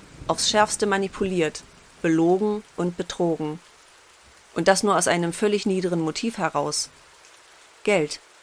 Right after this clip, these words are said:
Es ist schwer vorstellbar, ob so ein Mensch wirklich Reue für seine Taten empfinden kann. Entsprechend bleibt es für Jamila fraglich, ob sie ihr eigenes Handeln jemals aufarbeiten wird.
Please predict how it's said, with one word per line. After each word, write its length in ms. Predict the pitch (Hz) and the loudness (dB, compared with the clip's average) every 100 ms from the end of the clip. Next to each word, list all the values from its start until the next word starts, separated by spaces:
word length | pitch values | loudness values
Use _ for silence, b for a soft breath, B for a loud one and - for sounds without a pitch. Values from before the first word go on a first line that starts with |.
| - - - - - - - - - - | -20 -20 -20 -20 -20 -20 -20 -20 -20 -6
Es 160 | 180 202 | -2 -2
ist 180 | - | -2
schwer 220 | - 220 220 | 2 4 4
vorstellbar, 760 | 233 226 - 165 160 156 170 - - - | 2 0 0 -2 -2 -4 -4 -12 -20 -6
ob 120 | 165 | -4
so 140 | 165 196 | 0 0
ein 180 | 190 | 2
Mensch 320 | 175 185 202 - | 0 0 -2 0
wirklich 380 | 185 185 175 | -2 -2 -2
Reue 220 | 175 220 180 | 2 4 2
für 140 | 170 | -2
seine 260 | 170 165 - | -2 -2 -2
Taten 320 | 170 156 160 | -4 -4 -4
empfinden 480 | 160 - 160 160 156 | -6 -4 -2 -2 -4
kann. 340 | 165 151 151 - - - - - - - - - - - - - | -4 -4 -6 -12 -20 -20 -20 -20 -20 -20 -20 -20 -20 -20 -20 -4
Entsprechend 500 | 165 165 - 180 220 | -2 -2 0 0 2
bleibt 240 | 190 180 175 | 2 2 2
es 100 | - | -2
für 120 | 196 | -2
Jamila 400 | 180 175 175 165 | 0 0 2 0
fraglich, 640 | - 165 156 185 196 - - - - | -2 -2 -2 -2 -6 -8 -18 -20 -6
ob 140 | 180 - | -4 -2
sie 120 | 175 | 0
ihr 180 | 165 - | 2 4
eigenes 380 | 165 202 185 196 | 2 0 -4 -4
Handeln 320 | 175 175 170 | -2 -2 -2
jemals 340 | 160 151 151 | -2 -2 -2
aufarbeiten 640 | - 175 165 156 151 156 143 | -2 -2 -2 -2 -4 -6 -6
wird. 300 | 147 - | -8 -8